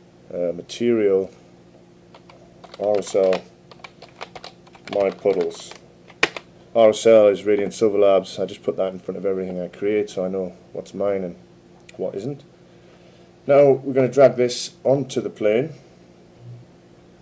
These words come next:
as you might expect, and that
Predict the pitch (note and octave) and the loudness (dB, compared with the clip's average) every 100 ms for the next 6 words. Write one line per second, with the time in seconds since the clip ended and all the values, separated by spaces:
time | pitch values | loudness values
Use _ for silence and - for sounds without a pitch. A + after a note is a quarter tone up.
0 | - F#2+ G2 G2+ - - - A2 A#2+ - | -18 -16 -10 -10 -10 -12 -2 0 -2 -6
1 | - - _ _ - - - - - - | -20 -20 _ _ -20 -20 -20 -20 -20 -20
2 | - - - - - G2 G2 F#2+ F#2+ G2 | -20 -20 -20 -20 -12 -6 -4 -2 -2 -4